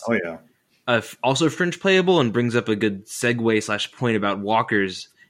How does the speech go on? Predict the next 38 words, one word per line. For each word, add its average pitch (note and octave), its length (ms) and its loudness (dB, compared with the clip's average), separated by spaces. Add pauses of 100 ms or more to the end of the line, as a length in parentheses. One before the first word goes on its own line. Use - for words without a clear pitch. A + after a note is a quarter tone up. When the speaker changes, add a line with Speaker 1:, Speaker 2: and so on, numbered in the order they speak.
Speaker 2:
in G#2+ 140 -2
that G#2 220 0
what A2 480 -2
makes A#2+ 360 0
a G#2+ 60 2
walker G#2 440 0
good, A2 340 0
or A#2+ 60 4
what G#2 180 0
are G#2+ 40 2
you G#2 100 2
looking G#2 380 -6
for - 120 -4
one G2+ 220 -2
to F#2 100 -6
do? G#2+ 440 -4 (460)
And A2 340 0
what B2 220 0
the A2+ 120 0
three-drop A#2+ 360 0
Nissa C#3 260 0
does G#2+ 180 0
is G#2 160 -2
her G#2+ 120 -2
plus - 360 -4
one A2+ 180 0
makes G#2+ 180 -4
a G#2+ 60 -4
zero G#2 340 0
one F#2+ 240 -4
plant - 300 -10
token. F2 380 -12 (480)
And, A#2 180 0
like, G#2 220 0 (160)
people D3 240 4
often A#2+ 340 2
say A#2 200 2
that G2+ 260 -2